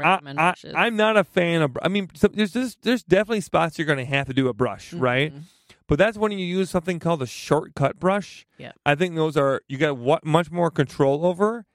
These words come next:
Speaker 2: And I also think they do a better job in these type of incidents. I think when you have the three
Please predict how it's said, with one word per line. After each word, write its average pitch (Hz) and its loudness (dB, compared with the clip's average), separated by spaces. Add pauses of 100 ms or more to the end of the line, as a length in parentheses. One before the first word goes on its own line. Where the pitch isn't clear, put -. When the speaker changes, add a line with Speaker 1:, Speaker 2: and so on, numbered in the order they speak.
(300)
Speaker 2:
And 156 2
I 147 -2
also 165 2
think 156 -2
they 151 2
do 143 2
a 135 4
better 127 2
job 127 0
in 120 -4
these 127 -6
type 120 -4
of 113 -10
incidents. 113 -8
I 127 -6
think 147 -4
when 147 -6
you 135 -4
have 135 -2
the 127 -8
three 135 -10